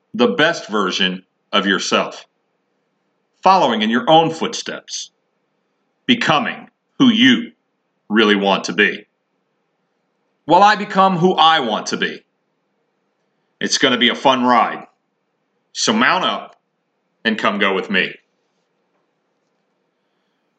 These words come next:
Well, all right. I don't know if any of you, uh, also follow me on social media and I-, Instagram and, and, uh, Facebook. I, I've,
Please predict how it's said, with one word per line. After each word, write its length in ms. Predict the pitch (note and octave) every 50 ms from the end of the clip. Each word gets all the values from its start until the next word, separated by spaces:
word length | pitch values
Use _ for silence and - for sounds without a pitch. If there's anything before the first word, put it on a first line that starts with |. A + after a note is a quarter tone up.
| _ _
Well, 140 | C#3+ D#3
all 180 | E3+ E3+ D3 A#2+
right. 500 | B2+ B2+ B2+ A#2 G2+ - - - - - _ _ _ _ _ _ _ _ _ _ _ _ _ _ _ _ _ _ _ _ _ -
I 60 | D3+
don't 100 | F3 F3+
know 140 | D#3 D3+ C#3
if 120 | B2+ -
any 120 | C#3+ C#3 C#3
of 80 | B2
you, 340 | B2 A#2+ A#2 A#2 A#2 A#2 A#2
uh, 500 | A2+ G#2 G2 F#2+ F#2+ F#2+ F#2 F2+ F#2 - -
also 360 | - C#3 D3 D3 C#3+ - B2+ B2
follow 280 | - C3+ B2+ B2+ A#2+
me 140 | A#2 A#2+ A#2
on 320 | G#2+ G#2 G2 F#2+ F#2+ G2
social 420 | G2+ - - B2+ A#2+ A2+ - - A2
media 400 | G#2+ G2+ G#2 G#2 G2+ G2 G2+ G2 F#2
and 100 | F#2 F#2+
I-, 200 | - - G2+ - -
Instagram 600 | - A#2+ A#2 A#2 A#2 A#2 G2 A2 G#2 G2+ G#2 G2+ F#2
and, 200 | F2 F2 F2+ - -
and, 340 | G2+ F#2 F#2 F#2 F2+ F#2 F#2
uh, 300 | F2+ F2 E2+ E2+ E2 - _ _ _ _ _
Facebook. 680 | - C#3+ C3+ - - - A#2+ A2+ A2 - - - - -
I, 360 | A2 F#2+ E2 G#2+ F#2+ E2 E2+ G#2
I've, 320 | A2+ G#2+ G2+ F#2+ F#2+ -